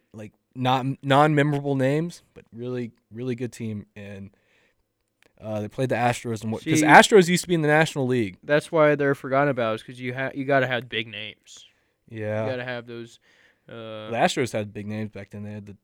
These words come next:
Speaker 1: Triple Bs, Baggio, Bagwell,
Speaker 2: Yeah.
Speaker 1: and, and, uh, what's the
Speaker 2: Triple B's.
Speaker 1: Berkman, Lance Berkman. He used to play for the Cardinals, too.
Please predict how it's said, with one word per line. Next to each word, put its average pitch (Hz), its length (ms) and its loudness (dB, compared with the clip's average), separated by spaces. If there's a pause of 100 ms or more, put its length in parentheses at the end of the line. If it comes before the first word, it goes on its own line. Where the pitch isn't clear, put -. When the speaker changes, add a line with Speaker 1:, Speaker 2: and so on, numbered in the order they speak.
Speaker 1:
Triple 107 280 -14
Bs, 104 460 -12
Baggio, 107 720 -12
Bagwell, 104 540 -12
Speaker 2:
Yeah. 110 420 -10
Speaker 1:
and, 104 200 -16
and, - 20 -14
uh, 98 260 -16 (1300)
what's - 220 -16
the 175 100 -8
Speaker 2:
Triple 131 200 -10
B's. 127 360 -14
Speaker 1:
Berkman, 123 500 -2 (100)
Lance 113 240 -10
Berkman. 101 460 -18 (640)
He 131 60 -8
used 135 120 -6
to - 40 -20
play 127 120 -8
for 117 100 -18
the 113 80 -20
Cardinals, - 480 -18
too. - 200 -20